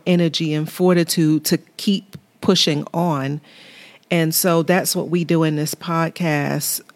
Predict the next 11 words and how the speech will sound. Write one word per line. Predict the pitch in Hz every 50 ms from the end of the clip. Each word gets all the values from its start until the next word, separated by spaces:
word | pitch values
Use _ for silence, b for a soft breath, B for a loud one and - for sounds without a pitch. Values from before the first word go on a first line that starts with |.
| _ _ _ -
Um, | 160 156 151 143 147 147 143 143 -
again, | - 165 147 170 165 165 160
we | 165 175
say | 175 - 180 165
all | 160 165
the | 143 160
time, | 160 - 202 175 170 160 151 151
we're | 147 147
transparent | 147 - - 156 151 147 147 - - 190 185 180 180 175 175 175 175 185 - B B B B B B B B B B B _ -
as, | 165 165 156 151 156 156 147 - - - _
uh, | - 160 151 151 151 143 -